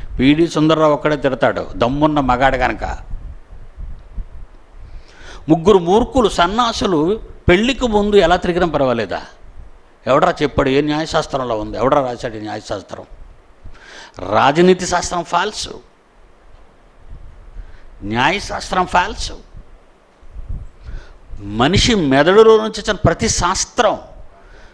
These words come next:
స్వార్థపూరితమైంది. మోసగాళ్ళీలంతా. ఎందుకంటే బైబిల్ చదవరు కనుక. ఏ ఒక్కడైనా బైబిల్ చూస్తున్నాడా? అమెరికాని,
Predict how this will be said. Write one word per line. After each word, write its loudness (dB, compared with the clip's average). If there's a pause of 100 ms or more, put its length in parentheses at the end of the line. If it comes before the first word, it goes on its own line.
(120)
స్వార్థపూరితమైంది. -2 (3750)
మోసగాళ్ళీలంతా. 0
ఎందుకంటే -2
బైబిల్ 0
చదవరు 2
కనుక. -6 (1300)
ఏ -4
ఒక్కడైనా 0
బైబిల్ 2
చూస్తున్నాడా? -4 (800)
అమెరికాని, 0